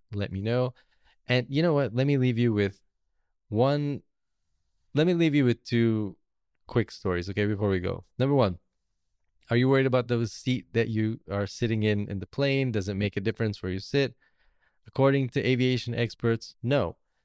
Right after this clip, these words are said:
because, quote, "Airplane seats are all safe because flying is very safe. And if you're unlucky enough to be in a major incident, the exact details of the incident and not anything inherent about your seat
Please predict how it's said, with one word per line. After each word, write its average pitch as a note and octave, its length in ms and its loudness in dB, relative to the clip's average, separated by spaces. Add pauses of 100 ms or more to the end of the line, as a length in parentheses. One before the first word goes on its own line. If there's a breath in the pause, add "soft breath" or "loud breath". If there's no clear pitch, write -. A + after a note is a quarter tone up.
(160)
because, G#2+ 400 0
quote, C#3 320 -2 (340)
"Airplane D3 560 0
seats - 500 -4 (160)
are G#2 440 0 (200)
all A2+ 180 0
safe D3 440 -4
because G#2+ 280 -6
flying G#2+ 300 0
is G#2+ 80 0
very G2+ 180 0
safe. B2+ 500 -2
And A2 120 -4
if - 160 -4
you're A#2+ 140 2
unlucky C#3+ 480 -2
enough B2 280 0
to A#2 80 -6
be A2+ 100 2
in G#2+ 80 0
a G2+ 60 0
major G#2+ 260 0
incident, C3 500 -2 (480)
the A#2 80 2
exact C3+ 400 -4
details C3+ 460 0
of G#2+ 100 -2
the G#2+ 100 -6
incident G2+ 520 -4 (280)
and G#2 140 -4
not C3 220 0
anything C#3 400 -2
inherent A2+ 460 -2
about G#2 220 -4
your G2 140 -6
seat C#3+ 380 -4